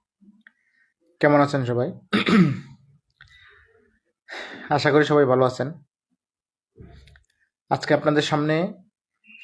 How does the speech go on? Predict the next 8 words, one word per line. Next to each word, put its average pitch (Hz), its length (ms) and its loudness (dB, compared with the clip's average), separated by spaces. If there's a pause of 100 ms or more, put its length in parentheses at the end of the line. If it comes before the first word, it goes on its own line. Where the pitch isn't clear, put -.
(260)
আরেকটি 143 280 -2
গুরুত্বপূর্ণ 139 520 2
বিষয় 135 260 -2
নিয়ে 135 120 0
হাজির 127 220 2
হলাম, 120 360 -2 (120)
সেটা 131 220 -2
হচ্ছে 131 320 -4